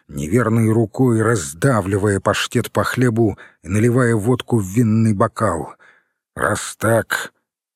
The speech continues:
придется идти. Только надо Варвару взять, чтобы все чин-чинарем,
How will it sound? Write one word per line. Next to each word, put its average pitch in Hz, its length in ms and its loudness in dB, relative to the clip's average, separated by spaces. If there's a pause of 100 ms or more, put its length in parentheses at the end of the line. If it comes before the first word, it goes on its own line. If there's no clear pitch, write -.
(180)
придется 110 840 -4
идти. - 600 -20 (1120)
Только 98 360 -6
надо 95 480 -2 (760)
Варвару 90 540 -2
взять, - 460 -14 (540)
чтобы 135 480 -6
все 156 340 -2
чин-чинарем, 107 880 0